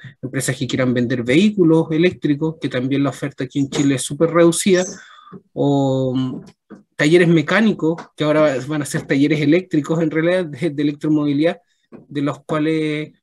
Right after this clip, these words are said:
hay pocos o nulos, ¿ya? Y, mm,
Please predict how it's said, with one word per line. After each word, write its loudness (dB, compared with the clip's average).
hay -4
pocos -2
o -4
nulos, -2
¿ya? -6
Y, 0
mm, -4